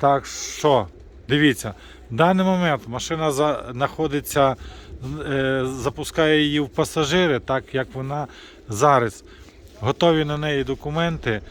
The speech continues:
на, е, на оформлення або легковий пасажирський дев'ять місць,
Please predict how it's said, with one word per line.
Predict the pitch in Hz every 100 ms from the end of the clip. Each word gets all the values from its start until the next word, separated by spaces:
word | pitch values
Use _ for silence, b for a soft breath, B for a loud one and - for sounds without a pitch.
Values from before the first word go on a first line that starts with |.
| B B B B -
на, | 117 117 139 135 131 123 - - - - - -
е, | 123 127 123 123 123 120 120 117 113 113 107 113
на | 117 135 131 127 117 - - - - - - - - - -
оформлення | 131 175 165 151 147 143 143 135 - B B B B B - -
або | 147 143 165
легковий | 156 147 - 165 165
пасажирський | - 147 151 139 151 - - 147
дев'ять | 160 160 139 127
місць, | 123 110 - -